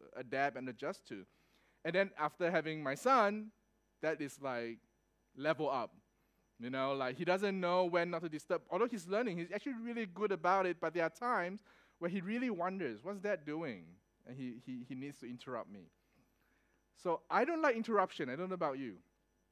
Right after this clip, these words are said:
I don't like interruption. Uh, it frustrates me. It frustrates me.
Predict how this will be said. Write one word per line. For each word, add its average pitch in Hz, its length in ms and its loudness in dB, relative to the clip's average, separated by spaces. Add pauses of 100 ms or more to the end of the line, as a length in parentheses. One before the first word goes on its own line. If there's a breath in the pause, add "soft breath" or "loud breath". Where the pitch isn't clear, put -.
(380)
I 151 100 -4
don't 202 140 -2
like 190 100 2
interruption. 196 800 0 (440 soft breath)
Uh, 120 380 -6
it 139 160 -8
frustrates - 800 0
me. 95 180 -14 (180)
It 117 80 -16
frustrates 135 640 -10
me. 92 200 -18